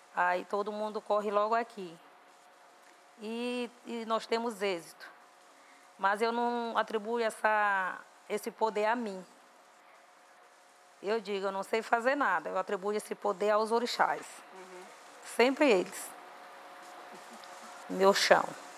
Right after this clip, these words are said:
Speaker 2: E o que que você se orgulha mais nessa vida toda?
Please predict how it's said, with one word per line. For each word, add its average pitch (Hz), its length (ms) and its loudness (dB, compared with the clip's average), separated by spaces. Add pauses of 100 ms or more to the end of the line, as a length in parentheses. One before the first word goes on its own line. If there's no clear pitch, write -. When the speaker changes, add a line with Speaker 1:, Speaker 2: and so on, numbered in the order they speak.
(420)
Speaker 2:
E 240 60 -12
o - 20 -10
que 320 120 -12
que 330 120 -12
você 302 260 -10
se 233 140 -10
orgulha 190 460 -10
mais 135 260 -4 (440)
nessa 160 280 -4
vida 151 360 -12 (120)
toda? 143 320 -12